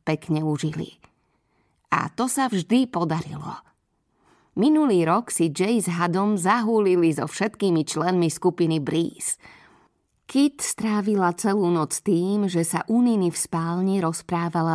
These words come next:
s Violet Northovou, týždeň predtým, ako sa Violetin album vyšplhal na vrchol rebríčka.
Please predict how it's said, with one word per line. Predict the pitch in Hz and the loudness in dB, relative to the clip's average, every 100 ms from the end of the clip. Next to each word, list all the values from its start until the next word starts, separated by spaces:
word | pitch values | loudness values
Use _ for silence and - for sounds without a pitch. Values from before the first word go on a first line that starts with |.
| 165 | -2
s | 165 | -2
Violet | 175 175 165 175 | 0 0 0 0
Northovou, | 165 180 196 - 226 165 160 143 - - - - - - | 0 0 -2 -4 -4 -2 -2 -4 -10 -14 -20 -20 -14 -4
týždeň | 214 262 233 247 202 | -2 0 2 2 0
predtým, | 170 165 - 151 151 180 208 - - - | -2 -4 -4 -4 -2 -2 -2 -6 -18 -8
ako | 170 180 | -6 -4
sa | 165 170 | -2 -2
Violetin | 156 202 226 214 208 208 170 160 | 0 2 2 0 -2 -2 -2 -2
album | - 202 247 185 185 196 220 | 0 0 0 0 0 0 2
vyšplhal | 185 190 - 196 190 185 185 | 2 0 -4 -4 0 0 2
na | 180 | 2
vrchol | 180 170 180 175 170 | 0 -2 -2 -2 0
rebríčka. | 151 127 120 - - - | -2 -2 -4 -6 -12 -10